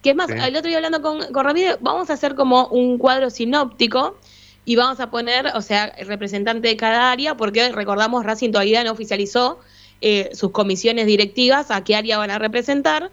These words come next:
Speaker 2: No.
Speaker 1: pero sí, lo que sucede internamente en el club es que muchos de ellos, o de ellas, eh, ya están trabajando en el área que les correspondería, ¿sí?
Speaker 2: Sí.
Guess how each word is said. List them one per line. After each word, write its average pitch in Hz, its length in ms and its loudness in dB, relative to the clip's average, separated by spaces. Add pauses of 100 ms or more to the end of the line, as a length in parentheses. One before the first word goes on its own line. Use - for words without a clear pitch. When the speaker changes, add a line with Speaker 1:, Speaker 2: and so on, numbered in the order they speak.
(120)
Speaker 2:
No. 101 260 -8
Speaker 1:
pero 339 280 2
sí, 359 360 0 (240)
lo 214 120 0
que 208 120 0
sucede 226 240 0
internamente 269 540 -4
en 302 60 -2
el 311 140 -2
club 370 300 4
es 226 100 -4
que 220 160 0
muchos 277 380 2
de 311 100 4
ellos, 311 400 2 (400)
o 190 160 -4
de 190 220 2
ellas, 226 320 -2 (480)
eh, 208 480 2
ya - 180 -2
están 285 260 -4
trabajando 254 520 -2
en 269 60 0
el 208 100 0
área 226 160 -2
que 233 60 -4
les 202 100 -6
correspondería, 196 680 0 (260)
¿sí? 208 300 2
Speaker 2:
Sí. - 60 2